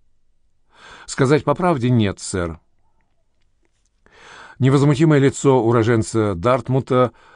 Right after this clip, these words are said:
покрывается смущенным румянцем. "Мартин, вы свободны". "Есть, сэр. Благодарю вас, сэр". Лицо заливает краска, как у юной девицы. "Она жена продюсера, парень.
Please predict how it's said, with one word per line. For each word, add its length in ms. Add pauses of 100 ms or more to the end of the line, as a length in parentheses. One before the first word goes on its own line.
(120)
покрывается 680
смущенным 760
румянцем. 680 (600)
"Мартин, 560 (140)
вы 140
свободны". 640 (640)
"Есть, 340
сэр. 400 (640)
Благодарю 460
вас, 160
сэр". 340 (920)
Лицо 300
заливает 420
краска, 560 (380)
как 180
у 60
юной 280
девицы. 540 (1120)
"Она 240
жена 260
продюсера, 560
парень. 480